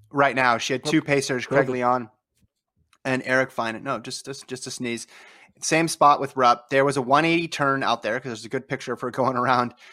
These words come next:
Speaker 1: the cone at, at halfway. She said she was really cold and didn't feel like, uh, she could, you know, turn over any quicker. But I started thinking about this,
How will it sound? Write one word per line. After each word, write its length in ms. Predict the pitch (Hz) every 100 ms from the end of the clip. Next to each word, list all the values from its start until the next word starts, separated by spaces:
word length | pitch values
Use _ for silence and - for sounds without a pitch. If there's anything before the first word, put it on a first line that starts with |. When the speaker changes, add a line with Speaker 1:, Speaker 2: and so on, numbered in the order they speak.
| - _ _
Speaker 1:
the 160 | 117 123
cone 520 | - 127 131 131 - -
at, 400 | 123 117 113 - _ _ _ _ _ _ _ _
at 160 | 127 123
halfway. 540 | 123 117 113 113 107
She 160 | - 131
said 180 | 170
she 120 | 160 147
was 340 | 120 - - _
really 320 | 135 151 143
cold 480 | - 131 123 120 107 _ _ _ _ _ _ -
and 680 | 117 110 107 104 110 104 - - _ _ _ _ _ _ _ _ _ _ _ _ _ _ _
didn't 180 | 131 117
feel 200 | 123 117
like, 400 | 110 107 - - _ _ _ _ _ _ _ _ _ _ 107
uh, 500 | 95 73 57 55 -
she 200 | - 117
could, 240 | 117 - -
you 120 | 120
know, 100 | 87
turn 220 | - 120
over 240 | 113 113
any 160 | 110 110
quicker. 400 | - 117 117 110 - _ _ _ _
But 100 | 139
I 60 | 175
started 300 | 202 262 -
thinking 240 | 185 190
about 220 | 131 113 -
this, 340 | 101 -